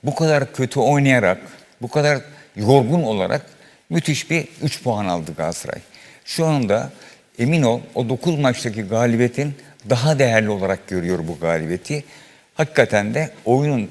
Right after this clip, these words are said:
tamamında gittili geldili bir oyun oynadık. Rize s-, oynandı. Rizespor'da bir hayli pozisyon bulmaya çalıştı. Şimdi hoca dedi ki, "Ben Boya'yı yine oynatacağım.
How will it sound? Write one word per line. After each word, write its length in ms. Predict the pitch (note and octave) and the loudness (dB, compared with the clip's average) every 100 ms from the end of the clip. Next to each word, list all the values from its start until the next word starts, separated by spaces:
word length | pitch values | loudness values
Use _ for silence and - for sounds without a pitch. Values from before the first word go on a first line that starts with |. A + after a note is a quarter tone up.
| - | -2
tamamında 760 | B2+ E3 E3 C#3 G2 F2+ G#2+ C3 - - _ _ - | 0 2 0 0 0 0 0 -6 -20 -20 _ _ -6
gittili 440 | B2 - D#3+ D#3+ | -6 -2 0 2
geldili 500 | C#3+ B2+ F#2+ F#2 G2 - - _ - _ | 4 4 2 -4 -6 -12 -20 _ -20 _
bir 160 | G#2 B2 | 0 0
oyun 300 | A2 A2+ A#2 | 2 2 2
oynadık. 300 | G2+ A2 - | 0 -4 -6
Rize 200 | B2 C3 | -4 -6
s-, 300 | - - F2+ | -6 -8 -6
oynandı. 520 | - G2+ F#2+ G#2 B2+ | -2 -2 -2 -2 -4
Rizespor'da 720 | C3+ D3 A2+ G#2+ G#2 C#3 D3 - - - _ | -2 -2 0 0 0 0 -6 -10 -20 -20 _
bir 180 | D3 D#3 | -4 -4
hayli 360 | B2 D#3+ D3+ B2 | 0 0 0 -2
pozisyon 520 | B2+ B2 - C3 C3 - - _ | -4 -4 -4 -4 -4 -10 -20 _
bulmaya 460 | F#2 G#2+ B2 A2+ C#3+ | -8 -2 0 2 0
çalıştı. 460 | - A2+ F2+ - - - - - - | 0 -4 -4 -10 -14 -18 -20 -20 -2
Şimdi 440 | - F#3+ C#3+ F2+ - - - - - | 0 2 0 0 -4 -20 -20 -12 -2
hoca 280 | F#3+ E3 | 0 2
dedi 200 | C#3+ E3 | 0 -2
ki, 140 | B2+ C#3 - | 0 -2 2
"Ben 300 | D#3+ D3+ C#3 | 2 2 2
Boya'yı 320 | D3+ C#3 C#3+ | 4 4 2
yine 160 | C#3 C3 | 2 2
oynatacağım. 440 | A2 - F2+ | 2 -2 -4